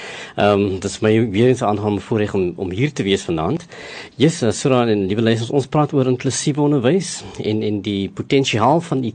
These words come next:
kind wat ons baie graag binne die skool, eh, s-, ehm, stelsel wil, wil, wil, ehm, bevorder en, en, en, en laat ontwikkel. So, so, u moet ingeskakel bly. Ons het die afgelope paar weke,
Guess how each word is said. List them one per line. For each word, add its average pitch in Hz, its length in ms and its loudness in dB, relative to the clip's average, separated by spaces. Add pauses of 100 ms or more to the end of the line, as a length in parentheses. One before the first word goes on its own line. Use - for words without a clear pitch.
(120)
kind 160 340 0
wat 107 160 -4
ons 85 160 -8
baie 90 240 -2
graag 101 400 -2
binne 92 180 -4
die 90 100 -4
skool, 127 540 0 (520)
eh, 95 300 2
s-, - 320 -10
ehm, 98 240 -4
stelsel 117 500 2
wil, 92 120 0
wil, 95 260 0
wil, 92 360 -2
ehm, 90 300 -6
bevorder 127 580 4
en, 98 160 4
en, 95 240 -2
en, 98 200 -6
en 98 140 -4
laat 95 300 -4
ontwikkel. 85 640 -2 (380)
So, - 200 4
so, 123 340 4
u 170 100 4
moet 165 140 4 (480)
ingeskakel 170 600 4
bly. 104 240 4
Ons 110 160 4
het 120 120 2
die 110 120 -2
afgelope 131 380 -2
paar 120 260 2
weke, 107 480 0